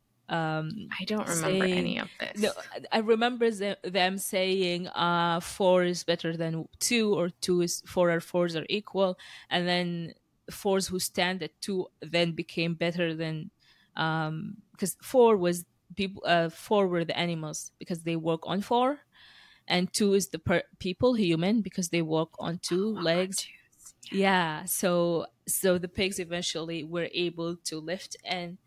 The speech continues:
Speaker 1: walk on two, right?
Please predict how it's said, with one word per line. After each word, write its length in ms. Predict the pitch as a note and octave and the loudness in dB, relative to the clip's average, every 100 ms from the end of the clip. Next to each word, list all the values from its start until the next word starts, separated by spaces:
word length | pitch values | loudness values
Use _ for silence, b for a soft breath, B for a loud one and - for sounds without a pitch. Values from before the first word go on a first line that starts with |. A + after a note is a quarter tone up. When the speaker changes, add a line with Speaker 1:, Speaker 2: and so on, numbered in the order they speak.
| _ _ _ - | _ _ _ -4
Speaker 1:
walk 260 | E3+ E3+ E3+ | -2 -2 -6
on 180 | E3+ | -6
two, 320 | E3+ E3 - - _ _ _ _ _ - | -4 -4 -6 -12 _ _ _ _ _ -12
right? 360 | - F#3 - | -4 -2 -4